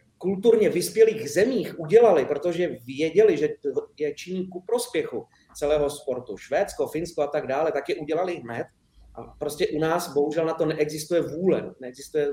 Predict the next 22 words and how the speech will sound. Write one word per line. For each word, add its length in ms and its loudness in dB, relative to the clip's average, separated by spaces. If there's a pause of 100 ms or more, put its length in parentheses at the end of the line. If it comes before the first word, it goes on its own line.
(180)
vůle 240 -4 (360)
z 80 -18
žádného 480 0
atributu, 560 0
který 200 -2
k 80 -10
tomu 200 -2
potřebujete. 600 -6 (680)
A 400 -8 (920)
třeba 280 6
se 140 4
mýlím, 400 2
třeba 280 0
najednou 600 2 (320)
někdo, 640 2 (880)
nějaká 340 -4
trojice 400 0
vyvede 800 0
český 400 -8
hokej 540 -2
z 80 -14
marastu, 580 -4